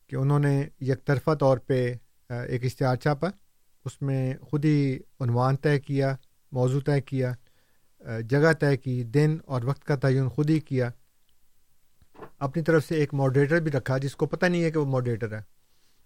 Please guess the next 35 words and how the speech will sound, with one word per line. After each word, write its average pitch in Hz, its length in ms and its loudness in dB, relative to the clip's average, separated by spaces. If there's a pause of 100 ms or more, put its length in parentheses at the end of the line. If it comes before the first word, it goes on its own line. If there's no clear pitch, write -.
(120)
وہ 143 80 -2
بندہ 139 380 2
کینسر 143 280 0
کا 156 160 -2
مریض 135 320 -2
تھا، 170 140 -4 (500)
ہسپتال 147 320 -2
میں 147 100 0
داخل 127 280 -2
تھا 143 140 -6
اس 131 220 -6
وقت، 117 380 -8 (1300)
اور، 139 260 2
آ، 139 300 4 (260)
انہوں 160 200 0
نے 165 120 2
یہ 156 180 2
کیا 147 300 0
کہ 143 480 2 (240)
میرے 139 260 0
نام 139 240 2
کے 147 60 -4
ساتھ 143 340 -4
لکھا 151 200 -2
چیف 147 360 -2
مشنری، 131 400 -2 (560)
حالانکہ 131 300 -4
میں 147 100 0
صرف 156 200 0
مشنری 143 340 0
ہوں، 139 80 0
چیف 135 220 -4
مشنری 135 320 -2
نہیں 123 140 -2
ہوں۔ 107 160 -6